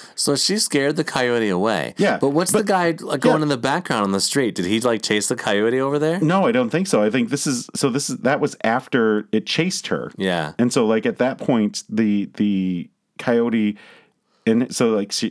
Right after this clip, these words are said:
Speaker 2: she runs. The
Speaker 1: Yeah.
Speaker 2: coyote's like, "What the fuck is
Speaker 1: Yeah.
Speaker 2: that?" And then back in the background, there's, like, a guy riding down the, the road on his lawnmower. And the coyote was like, "All right, whatever," and just decides to fuck off and go away.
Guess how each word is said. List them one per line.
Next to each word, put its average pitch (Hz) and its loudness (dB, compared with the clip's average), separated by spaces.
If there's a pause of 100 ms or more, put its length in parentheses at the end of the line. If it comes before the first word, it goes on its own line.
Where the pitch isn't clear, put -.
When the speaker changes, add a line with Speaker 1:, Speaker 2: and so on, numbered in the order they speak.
Speaker 2:
she - -2
runs. 117 -2 (220)
The - -14
Speaker 1:
Yeah. 104 4
Speaker 2:
coyote's 120 2
like, 101 0
"What 101 -2
the 123 0
fuck 143 -2
is 135 -2
Speaker 1:
Yeah. 139 4
Speaker 2:
that?" 123 -2 (320)
And 127 4
then 131 4
back 131 0
in 143 2
the 117 2
background, 139 2
there's, 127 0
like, 127 0
a 131 0
guy 113 2
riding 117 2
down 117 2
the, 104 0 (160)
the 113 2
road 123 2
on 113 0
his 110 -4
lawnmower. 107 0 (1300)
And 110 0
the 110 2
coyote 107 0
was 107 -2
like, 101 0 (200)
"All 90 -2
right, 123 0
whatever," 117 0
and 120 0
just - -10
decides 104 -2
to 113 0
fuck - -4
off - -4
and 95 -4
go 98 -2
away. 127 -4